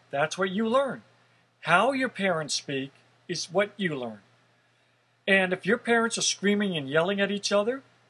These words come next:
that's what you're gonna learn to do as well. Is it possible to overcome these issues? Yes, it is possible, but it's not easy. Don't expect it to be done in a day.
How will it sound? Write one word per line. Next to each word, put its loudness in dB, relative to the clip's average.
that's 0
what -4
you're 2
gonna 2
learn 2
to -8
do -4
as -8
well. -2
Is 2
it -2
possible 2
to -4
overcome 0
these -2
issues? -4
Yes, -2
it -2
is 0
possible, -4
but 2
it's -6
not 0
easy. -4
Don't 2
expect 0
it -6
to -6
be -2
done 2
in -2
a -2
day. -2